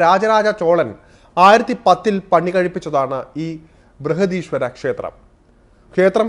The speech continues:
എന്നതിനേക്കാൾ ലോകത്തെ വിസ്മയിപ്പിക്കുന്ന വാസ്തുവിസ്മയം എന്ന നിലയിലാണ് ഈ ഒരു ക്ഷേത്രം പ്രസിദ്ധമായിരിക്കുന്നത്. വലിയ മുറ്റവും ചെറിയ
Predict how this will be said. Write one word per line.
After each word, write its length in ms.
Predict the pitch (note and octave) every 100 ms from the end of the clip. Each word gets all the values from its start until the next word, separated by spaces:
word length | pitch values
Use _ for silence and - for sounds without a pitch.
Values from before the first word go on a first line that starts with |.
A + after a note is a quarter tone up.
| F#3
എന്നതിനേക്കാൾ 600 | F#3 G3 G3+ G3 F#3 D3 G2+ - C#3
ലോകത്തെ 360 | E3+ G3 G#3 G3 E3
വിസ്മയിപ്പിക്കുന്ന 760 | E3+ - A3+ A3+ G#3 - F#3 F3+ D#3+
വാസ്തുവിസ്മയം 800 | E3 G#3 - A#3+ F#3+ - F#3 F3+ E3 C#3
എന്ന 120 | F3+ E3+
നിലയിലാണ് 560 | D3+ E3+ F#3 D#3 C3+ C3 A#2 _ _ _
ഈ 60 | F3+
ഒരു 100 | E3 D#3
ക്ഷേത്രം 340 | D#3+ D3+ C3 C3 _ _
പ്രസിദ്ധമായിരിക്കുന്നത്. 840 | E3 - D#3+ C3 A2 G#2 G#2 G2 - _ _ _ _ _ _ _ E3+
വലിയ 300 | F#3+ A3 C#4 A3+
മുറ്റവും 380 | G3 G#3 F#3 F#3+ F#3
ചെറിയ 280 | G3 F#3+ G#3+